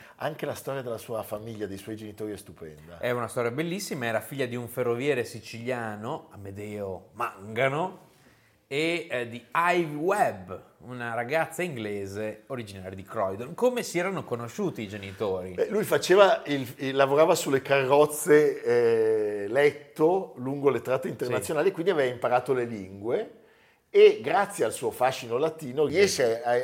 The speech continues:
Speaker 1: a, a sedurre Ivy, che avrebbe voluto fare la ballerina, ballando con lei al Palais de Danse di Wimbledon. È meraviglioso,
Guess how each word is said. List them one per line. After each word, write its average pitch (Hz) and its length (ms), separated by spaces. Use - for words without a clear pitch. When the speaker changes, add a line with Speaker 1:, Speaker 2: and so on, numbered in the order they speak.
Speaker 1:
a, 117 380
a 113 100
sedurre 131 580
Ivy, 113 720
che - 80
avrebbe 131 260
voluto 139 320
fare 127 240
la 110 120
ballerina, 135 600
ballando 170 600
con 180 300
lei 156 400
al 139 320
Palais 151 500
de 131 300
Danse 120 720
di 117 240
Wimbledon. 104 1080
È 78 60
meraviglioso, 87 1120